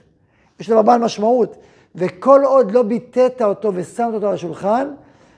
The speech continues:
הדיון הוא חסר. אז לכן חילוץ הערך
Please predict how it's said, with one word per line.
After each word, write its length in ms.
הדיון 600
הוא 100
חסר. 400
אז 140
לכן 260
חילוץ 520
הערך 580